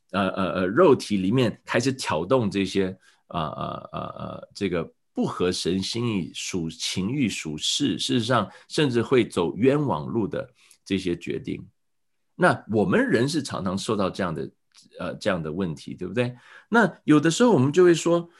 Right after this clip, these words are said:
那同样神告诉我们说，我们要，我们，我们要过一个圣洁的生活，神说我们要走在他的心意当中。那，那保罗是不是告诉我们说，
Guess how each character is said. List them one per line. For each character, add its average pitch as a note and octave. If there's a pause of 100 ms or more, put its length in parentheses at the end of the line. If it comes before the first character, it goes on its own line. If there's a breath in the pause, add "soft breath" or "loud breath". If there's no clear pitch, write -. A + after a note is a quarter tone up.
(300 soft breath)
那 A3 (300)
同 E3+
样 A#3
神 D#3+
告 A3+
诉 F3
我 B2+
们 C3+
说， E3+
我 A#2+
们 B2
要， D#3+ (140)
我 G2+
们， A#2
我 G2+
们 A#2
要 E3+
过 D3+
一 C#3
个 B2
圣 C#3
洁 C2+
的 C#2+
生 F#2
活， -
神 D3
说 F#3+
我 D3+
们 D3
要 D#3 (300 loud breath)
走 G#2
在 C3
他 D3+
的 C3
心 D3+
意 D3
当 F#2+
中。 F#2 (340 loud breath)
那， D#3+
那 C#3
保 G#2+
罗 A2
是 C#3
不 D3+
是 C#3 (200 soft breath)
告 C#3
诉 A#2+
我 G2+
们 G#2
说， B2+